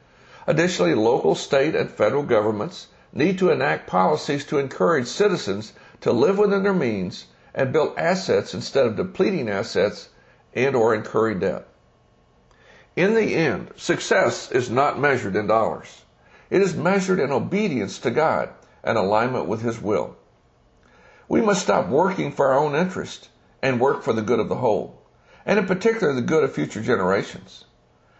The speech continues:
This is the only way that American manufacturing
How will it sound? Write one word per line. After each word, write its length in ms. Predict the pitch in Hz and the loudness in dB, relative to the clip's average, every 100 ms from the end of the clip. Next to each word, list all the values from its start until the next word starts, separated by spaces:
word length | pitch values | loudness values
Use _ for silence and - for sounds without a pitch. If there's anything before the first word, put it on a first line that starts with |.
| _ _ | _ _
This 200 | 185 220 | 0 0
is 100 | 170 | 0
the 140 | 143 - | -2 0
only 320 | 156 202 202 | 2 2 2
way 240 | 165 143 | 4 2
that 160 | 127 98 | 2 -2
American 420 | 101 123 131 120 | 0 0 0 -2
manufacturing 880 | 127 135 127 143 151 - 104 90 | -2 -2 -2 0 0 0 -4 -6